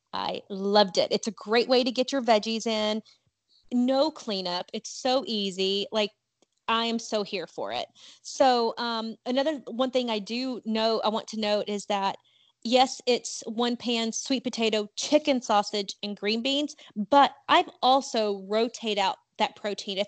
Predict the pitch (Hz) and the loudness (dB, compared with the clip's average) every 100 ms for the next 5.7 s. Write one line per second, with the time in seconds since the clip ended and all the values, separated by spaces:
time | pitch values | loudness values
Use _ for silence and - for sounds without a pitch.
0 | 254 247 262 226 233 214 185 190 - - | -2 -4 -2 -2 -2 -6 -4 -4 -4 -8
1 | 247 247 262 247 226 208 202 196 - 196 | -6 -4 -2 -2 -2 0 0 -2 -2 -2
2 | 202 - 247 233 247 - 233 233 233 247 | -2 -4 -8 -6 -6 -6 -4 -2 0 0
3 | 240 233 - - - 233 247 233 226 247 | 0 -4 -10 -20 2 4 4 2 2 4
4 | 254 233 - 233 226 226 - 220 262 - | 4 2 0 2 6 8 6 4 -2 -2
5 | - 247 208 185 107 110 208 | -2 -2 0 -2 -2 -2 -6